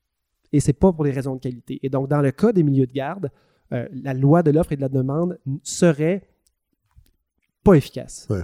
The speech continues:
Speaker 1: En plus que d'instaurer un principe de faire des profits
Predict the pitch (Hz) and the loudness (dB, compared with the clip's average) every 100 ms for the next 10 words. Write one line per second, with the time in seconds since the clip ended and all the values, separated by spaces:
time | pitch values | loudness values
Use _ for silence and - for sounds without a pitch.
0 | - 196 202 185 311 339 - - _ _ | 0 2 2 4 4 2 -6 -16 _ _
1 | _ - 143 123 165 202 185 185 156 190 | _ -2 -2 0 2 2 2 2 2 2
2 | 156 - 135 120 185 165 139 _ _ _ | 0 0 -2 -2 -4 -4 -6 _ _ _
3 | - 202 185 151 - 135 - 175 | 0 2 4 2 2 0 0 -4